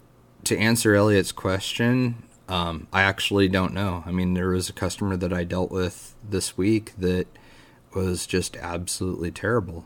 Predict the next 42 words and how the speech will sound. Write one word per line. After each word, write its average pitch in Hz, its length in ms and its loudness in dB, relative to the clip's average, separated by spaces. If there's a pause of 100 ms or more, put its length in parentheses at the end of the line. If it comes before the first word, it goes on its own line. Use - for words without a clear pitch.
(160)
you 92 100 -4
know, 87 240 -2
and 87 300 0
I 90 160 -2
was 87 200 -2
just - 240 -4
like, 87 160 -4
"Hey, 101 140 0
dude, 98 340 2
how 92 120 0
about 98 200 2
I 98 60 2
just 95 240 -2
refund 92 300 0
your 92 80 0
money? 87 360 -4
Like, 87 260 -6
I 90 80 -2
don't 90 200 -2
have 87 140 -2
the 85 60 -2
time 87 240 -6
to 87 60 -4
sit - 160 -8
here 92 140 -2
and 87 120 -2
do 82 100 -8
this 85 240 -8
with 76 180 -8
you," 87 260 -12
you 98 140 -2
know? 90 220 -4 (560)
And 95 640 4 (760)
I've, - 460 0
I 92 100 4
don't 113 120 8
know 117 180 8
how, 104 460 10
but 95 160 4
I 90 80 2
finally 110 400 2
got 98 380 4